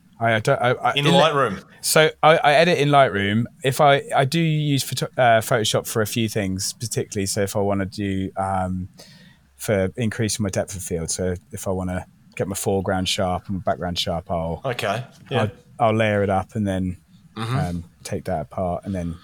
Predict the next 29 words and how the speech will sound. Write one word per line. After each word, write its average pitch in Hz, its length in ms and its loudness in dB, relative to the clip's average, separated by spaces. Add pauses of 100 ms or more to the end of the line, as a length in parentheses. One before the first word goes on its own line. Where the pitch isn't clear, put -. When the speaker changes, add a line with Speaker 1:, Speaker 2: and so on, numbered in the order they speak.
(240)
Speaker 1:
merge 98 260 -2
it - 40 -6
all 90 100 -6
together 90 380 -6
and 82 100 -6
stuff - 240 -8
like - 80 -12
that. 71 280 -8 (600)
Speaker 2:
Mm. 117 240 -6
Speaker 1:
But 123 320 6 (380)
typically, 113 880 0
yeah, 131 320 2 (120)
I 127 140 4
just 151 320 -2 (240)
pretty 143 160 2
much 127 300 2
only, 117 400 2 (160)
only 113 280 2
edit 110 220 2
in 110 140 -4
Lightroom, 101 440 -2
really, 95 360 -2
is, - 240 -6
is 73 160 -14
basically 104 380 -4
the 98 80 -4
way 95 100 0
I 92 180 -2
edit. 120 240 -4